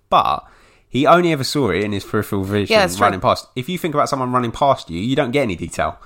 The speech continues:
Speaker 2: No, you
Speaker 1: You
Speaker 2: don't.
Speaker 1: get a person, you wouldn't even be able to tell the sex of that person from something running in your peripheral. You wouldn't be able to see that.
Speaker 2: No.
Speaker 1: So to me, they're separate ghosts,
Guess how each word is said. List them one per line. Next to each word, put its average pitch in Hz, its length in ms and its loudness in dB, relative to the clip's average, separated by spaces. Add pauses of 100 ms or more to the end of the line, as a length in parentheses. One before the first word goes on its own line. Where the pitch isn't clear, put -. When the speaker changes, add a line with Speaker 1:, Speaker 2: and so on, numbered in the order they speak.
(120)
Speaker 2:
No, 180 140 -2
you 170 60 0
Speaker 1:
You 165 60 -4
Speaker 2:
don't. 165 180 0
Speaker 1:
get - 140 2
a 117 140 0
person, 123 560 0
you 143 120 0
wouldn't 117 180 0
even 113 160 -2
be 113 60 2
able 104 100 -2
to - 60 -14
tell 113 120 -2
the 98 80 -4
sex - 260 -4
of 98 40 -6
that - 180 -2
person 90 400 -6 (220)
from 95 180 -8
something 104 300 -2
running 98 280 0
in 98 120 -6
your 98 100 -6
peripheral. 87 500 -8
You 98 140 -4
wouldn't 104 140 -4
be 98 40 -2
able 90 100 -4
to - 60 -8
see 98 220 -8
that. 67 200 -6
Speaker 2:
No. 165 260 -2 (300)
Speaker 1:
So 101 180 -4
to - 140 -12
me, 110 480 -4
they're 98 120 -2
separate - 320 -4
ghosts, - 540 -6